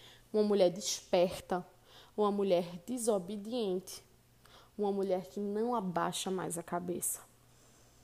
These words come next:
e que tá cansada de seguir regras, de ser abusada, de ser dominada, de não ter as mesmas oportunidades,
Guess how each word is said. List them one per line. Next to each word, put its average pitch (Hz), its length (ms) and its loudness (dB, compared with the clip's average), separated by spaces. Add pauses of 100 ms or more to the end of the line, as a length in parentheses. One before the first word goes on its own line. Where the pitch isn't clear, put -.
(140)
e 277 100 0
que 320 120 -2
tá 320 140 0
cansada 226 800 -2 (500)
de 226 120 -2
seguir 196 360 -4
regras, 185 680 -2 (1700)
de 220 140 0
ser 214 220 4
abusada, 196 840 2 (1200)
de 214 140 0
ser 196 200 2
dominada, 185 920 0 (1200)
de 214 160 2
não 277 180 0
ter 226 180 4
as 196 180 2
mesmas 269 460 2
oportunidades, 208 1120 -2